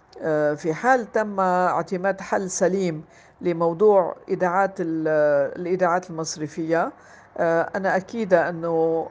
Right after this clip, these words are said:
المغتربين اللبنانيين سيتجاوبوا مع هذه الفكرة بإنشاء صندوق استثماري اغترابي لا يدخل أبدًا، أبدًا بالسياسة،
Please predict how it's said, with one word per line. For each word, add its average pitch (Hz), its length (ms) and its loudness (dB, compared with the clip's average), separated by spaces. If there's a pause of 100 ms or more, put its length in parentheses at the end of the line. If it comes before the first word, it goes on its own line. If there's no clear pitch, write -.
المغتربين 170 840 0
اللبنانيين 180 640 -4
سيتجاوبوا 175 880 2
مع 160 320 -2
هذه 160 420 -2
الفكرة 185 560 -2 (380)
بإنشاء 185 420 0
صندوق 185 500 0
استثماري 196 840 -2 (320)
اغترابي 180 840 2 (460)
لا 214 160 0
يدخل 214 400 -2
أبدًا، 175 440 -2
أبدًا 175 280 0
بالسياسة، 165 920 0